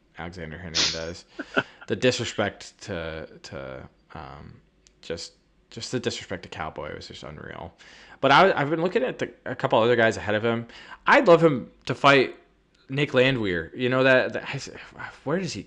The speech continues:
Speaker 1: where did he come from? Did he come from Bellator? I think he did. Um,
Speaker 2: I wanna
Speaker 1: the, the
Speaker 2: say, I
Speaker 1: train-
Speaker 2: wanna say yes. Yeah.
Speaker 1: Yeah, let me see.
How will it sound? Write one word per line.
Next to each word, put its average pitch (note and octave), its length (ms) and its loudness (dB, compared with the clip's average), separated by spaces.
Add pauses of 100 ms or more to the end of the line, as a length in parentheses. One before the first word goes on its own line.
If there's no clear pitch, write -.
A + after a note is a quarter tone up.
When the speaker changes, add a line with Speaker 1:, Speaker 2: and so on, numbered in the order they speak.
(100)
Speaker 1:
where B2+ 120 0
did A#2+ 80 -4
he F#2 120 -10
come E2+ 220 -12
from? - 200 -10
Did D3 100 -2
he E3+ 60 -2
come G3 160 -4
from B2 180 -6
Bellator? A#2 480 2
I G#2+ 60 0
think A#2+ 180 -10
he - 80 -18
did. D#2 400 -10 (540)
Um, F2+ 460 -4 (140)
Speaker 2:
I A2+ 60 -2
wanna C3 140 4
Speaker 1:
the, - 80 -8
the G#2 80 -8
Speaker 2:
say, F2+ 100 -8
I - 40 -8
Speaker 1:
train- A2 160 0
Speaker 2:
wanna C#3 140 6
say G2 180 -4
yes. E2 260 -4 (680)
Yeah. D2+ 320 -6 (800)
Speaker 1:
Yeah, F2+ 460 -10
let E2+ 160 -12
me F2 80 -14
see. D#2 480 -14